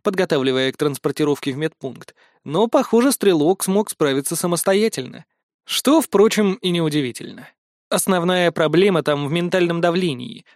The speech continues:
Оно практически не сдерживалось поврежденной боевой броней Фомы. Сейчас, когда это уже на него не действовало,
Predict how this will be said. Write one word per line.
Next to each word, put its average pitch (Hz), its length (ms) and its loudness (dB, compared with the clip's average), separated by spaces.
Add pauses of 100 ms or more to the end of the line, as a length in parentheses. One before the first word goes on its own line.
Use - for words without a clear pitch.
Оно 262 240 4
практически 233 640 0
не 240 180 4
сдерживалось 165 600 0
поврежденной 180 640 0
боевой 170 380 2
броней 165 320 -4
Фомы. 165 440 -4 (540)
Сейчас, 160 560 -2
когда 151 260 -2
это 160 240 2
уже 156 400 2
на 160 160 -4
него 156 240 0
не 147 140 -4
действовало, - 680 -6